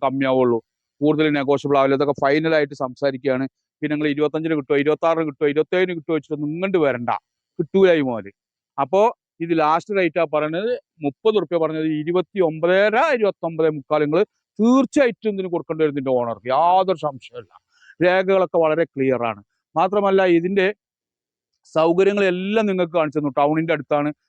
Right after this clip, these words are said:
നല്ല പച്ചപ്പുള്ള തോട്ടാണ്, എല്ലാ ഭാഗവും കാണിച്ചു തന്നു. നന, ഇതുപോലൊരു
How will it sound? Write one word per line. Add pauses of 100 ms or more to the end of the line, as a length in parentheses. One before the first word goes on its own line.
(120)
നല്ല (100)
പച്ചപ്പുള്ള (120)
തോട്ടാണ്, (340)
എല്ലാ (120)
ഭാഗവും (120)
കാണിച്ചു
തന്നു. (220)
നന, (480)
ഇതുപോലൊരു